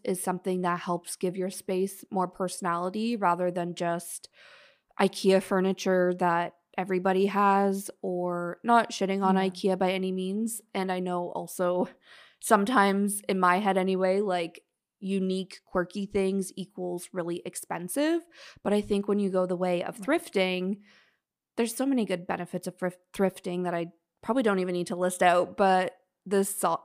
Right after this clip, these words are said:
Speaker 1: savings, sorry, the cost <laughs> savings on it is one of the biggest perks of it. So I think that's
Speaker 2: Mm-hmm.
Speaker 1: also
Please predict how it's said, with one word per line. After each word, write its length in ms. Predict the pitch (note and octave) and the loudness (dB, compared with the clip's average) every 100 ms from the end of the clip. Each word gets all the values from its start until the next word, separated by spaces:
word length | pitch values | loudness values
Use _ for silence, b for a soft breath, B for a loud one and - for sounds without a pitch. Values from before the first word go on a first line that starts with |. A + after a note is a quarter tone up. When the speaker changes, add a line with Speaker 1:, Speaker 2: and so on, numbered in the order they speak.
| _ | _
Speaker 1:
savings, 600 | - - G3+ A3 A#3+ B3+ - _ _ _ _ | -4 2 4 4 2 0 -6 _ _ _ _
sorry, 420 | - G3 F3+ F3 - | -2 0 0 -2 -2
the 120 | G3 | -4
cost 640 | - - G#3+ C#4+ - - | -2 2 4 4 0 -8
<laughs> 20 | |
savings 680 | - G3+ C#4 G3+ F#3+ G3 G#3 - | 4 6 6 4 2 -2 -8 -2
on 260 | F3+ F3+ F3 | 0 0 -2
it 240 | F3+ A3 | -6 -6
is 360 | G3+ F#3 F#3+ - _ | -4 -4 -4 -20 _
one 120 | F#3+ F3+ | -4 -2
of 60 | |
the 60 | F3+ | -4
biggest 500 | - - F3 - - - | -6 -6 -8 -10 -18 -6
perks 300 | A#3 A3+ - | -6 -6 -8
of 80 | |
it. 160 | - - - | -8 -10 -10
So 560 | - F#3+ F#3 F#3 G3 B B B B | -2 2 2 2 0 B B B B
I 100 | G3+ | -4
think 360 | G#3 G3 F#3+ _ | 0 0 -2 _
that's 240 | F#3+ F3 A3 | -12 -10 -6
Speaker 2:
Mm-hmm. 220 | G3+ F#3 F#3 | -6 -4 -6
Speaker 1:
also 260 | F#3 F#3+ | -8 -12